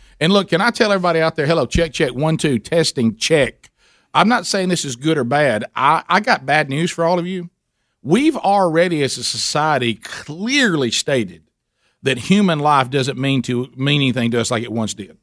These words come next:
We're already on record. So I don't know when we became all sanctimonious about human life all of a sudden. Okay, we, we've been real clear that human life to us, we think, is, is ex-,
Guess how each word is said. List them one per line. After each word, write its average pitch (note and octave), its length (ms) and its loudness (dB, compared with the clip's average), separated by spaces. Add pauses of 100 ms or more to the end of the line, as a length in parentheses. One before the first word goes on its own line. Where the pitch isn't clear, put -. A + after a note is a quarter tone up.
(400)
We're D#4+ 200 2
already A3+ 240 2
on C#3 140 -2
record. F3 300 -4 (500)
So E3+ 220 -2
I E3+ 120 4
don't A#3+ 120 2
know F#3+ 80 2
when G#3 160 2
we F3+ 100 2
became D3+ 320 -2
all C#3+ 120 2
sanctimonious C#3 680 -2
about B2+ 160 -6
human C3+ 320 -4
life C#3+ 240 0
all A2 80 -4
of G2+ 80 -8
a F#2 40 -14
sudden. - 320 -14 (380)
Okay, C#3+ 280 0
we, D#3 260 -2
we've C#4 380 -2
been E3 280 0
real C#3+ 360 2
clear A#2+ 480 -4 (640)
that C3 200 0
human F#3+ 360 2
life C#3+ 400 2
to B2+ 220 -2
us, B2+ 360 2
we C3+ 160 -2
think, B2+ 440 0
is, B2 440 0
is B2 360 -2
ex-, A2 280 -6